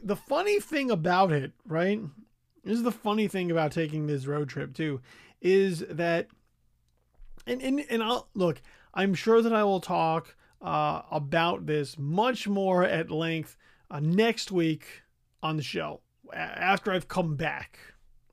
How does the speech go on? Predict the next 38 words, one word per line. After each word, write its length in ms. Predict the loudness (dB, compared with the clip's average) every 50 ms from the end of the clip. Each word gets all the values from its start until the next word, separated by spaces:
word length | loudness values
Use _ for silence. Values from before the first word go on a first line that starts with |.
| _ _ _ _ -20 -20 _ -20 _ _ _
But 140 | -4 -2 0
just 240 | 0 0 0 2 0
as 160 | 0 0 0
sort 200 | 2 6 8 8
of 140 | 8 6 4
like 180 | 0 0 0
a 80 | -2 -6
precursor, 760 | -8 -6 -2 0 2 2 2 0 -2 -2 -2 -4 -4 -6 -6
right? 180 | -6 -6 -4 -4
Like 140 | -4 -6
a 60 | -6 -6
preamble 760 | -4 0 2 4 4 6 6 4 4 4 2 2 2 0 0
to 100 | 0 0
what's 180 | 0 0 2 2
happening 680 | 2 2 2 2 0 0 -4 -6 -8 -8 -8 -8 -10 -12 -16 -20 -20 -20 -20 -10 -6
and 120 | -2 0
where 120 | 2 2 2
we're 120 | 2 2
going, 560 | 4 6 6 6 6 6 4 2 0 -2 -4 -8 -12 -20 _ _ _ -20 -20 -20 -20 -20 -20 _ _ _ _ _ _ _ _ _ _ _ _ _ _ -20 -14
uh, 360 | -8 -6 -4 -2 0 0 -2 -2 -6 -12 -20 -20 -10 -4
my 60 | 2 4
wife 260 | 6 6 6 4 2
and 100 | 2 2
I 60 | 2
have 220 | 2 2 2 0
really 400 | 2 4 4 4 4 2 0 -4 -6 -2
only 680 | 2 4 4 4 4 4 2 2 2 2 2 0 -2 -6 -12 _ -20 -20 _ _ _ _ _ _
hung 400 | _ -14 -6 -2 0 0 2 2
out, 420 | 2 2 2 2 2 0 0 -2 _ _ _ _ _ _ _ -12
uh, 240 | -8 -4 -2 -2 -2 0
with 220 | 0 0 0 -2
Drew 240 | -2 -2 -2 0 0
and 120 | 0 -2 -4
Colleen 380 | -6 -8 -6 -4 -4 -4 -4
in, 160 | -4 -4 -4
like, 160 | -4 -4 -4 -6
real 460 | -6 -6 -4 -4 -4 -4 -2 -2 -2
small 840 | -4 -6 -8 -8 -6 -4 -2 0 0 2 2 2 0 0 -2 -4 _